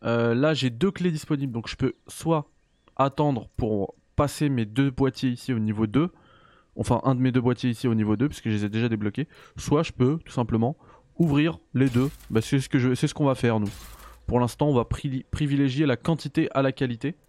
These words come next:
puisque forcément quand vous aurez les boîtiers de niveau deux et ensuite boîtiers de niveau trois, ils apporteront,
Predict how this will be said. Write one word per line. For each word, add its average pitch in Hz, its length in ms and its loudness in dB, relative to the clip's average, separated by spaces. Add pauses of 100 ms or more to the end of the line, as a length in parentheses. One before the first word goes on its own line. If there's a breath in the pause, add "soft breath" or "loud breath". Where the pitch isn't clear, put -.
(400 loud breath)
puisque - 280 -2
forcément 147 460 0
quand 127 140 -2
vous 113 340 -4
aurez 120 180 2
les 117 120 2
boîtiers 123 340 0
de 117 60 -4
niveau 110 260 0
deux 127 160 0
et 123 60 2
ensuite 110 260 -6
boîtiers 113 260 0
de 110 60 -4
niveau 101 220 -2
trois, 131 260 -2 (260 soft breath)
ils 113 160 -2
apporteront, 117 580 -2